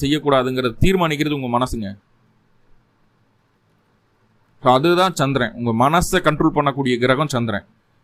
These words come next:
சந்திரன் மேல கேது போகுது அப்படின்னா பைத்தியம் முடிச்ச மாதிரி ஆயிடும். Almost அந்த நிலையெல்லாம் இருக்குது நிறையா. சப்போஸ் உங்களுடைய சுய ஜாதகத்துல சந்திரனுடைய தசாபுத்தி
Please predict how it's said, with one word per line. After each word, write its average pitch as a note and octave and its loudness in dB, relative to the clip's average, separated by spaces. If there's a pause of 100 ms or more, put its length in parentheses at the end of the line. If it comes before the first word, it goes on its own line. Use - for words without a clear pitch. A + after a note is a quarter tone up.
(680)
சந்திரன் F#3+ 4
மேல F3 2
கேது E3+ 2
போகுது D#3 0
அப்படின்னா C#3 -2 (120)
பைத்தியம் E3+ 0
முடிச்ச C#3+ -2
மாதிரி C#3+ 0
ஆயிடும். G#2+ -4 (420)
Almost E3+ 2
அந்த D3 -2
நிலையெல்லாம் C#3+ 0
இருக்குது B2+ -6
நிறையா. G#2+ -2 (640)
சப்போஸ் E3 2
உங்களுடைய D#3 2
சுய D3+ 2
ஜாதகத்துல C#3+ 0
சந்திரனுடைய C#3 0
தசாபுத்தி C3+ 0